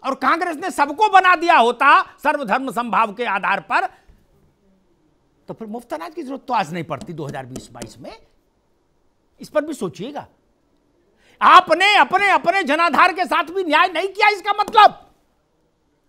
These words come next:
दोनों चीजें सत्य नहीं हो सकती, माफ करिएगा मुझको, दोनों चीजें सत्य नहीं हो सकती कि सब अच्छा भी हो गया और अस्सी करोड़ को अनाज भी देना पड़ा हमको।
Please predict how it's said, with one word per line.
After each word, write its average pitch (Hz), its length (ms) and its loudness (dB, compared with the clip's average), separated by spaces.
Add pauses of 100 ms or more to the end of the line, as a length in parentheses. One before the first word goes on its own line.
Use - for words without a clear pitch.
(140)
दोनों 370 340 6
चीजें 330 320 -4
सत्य 285 320 -6
नहीं 262 160 -6
हो 208 120 -6
सकती, 143 420 -20 (760)
माफ 202 200 -8
करिएगा 208 320 -10
मुझको, - 320 -18 (960)
दोनों 427 420 6
चीजें 392 360 -2
सत्य - 440 -8
नहीं 381 220 -6
हो 370 200 -8
सकती 392 580 -6 (1900)
कि 359 100 2
सब 370 220 2
अच्छा 370 400 4
भी 415 140 0
हो 370 200 2
गया 415 360 10
और 359 300 4
अस्सी 349 260 2
करोड़ 294 260 -6
को 277 120 -8
अनाज 254 220 -6
भी 202 160 -16
देना 175 260 -16
पड़ा - 200 -20
हमको। - 360 -20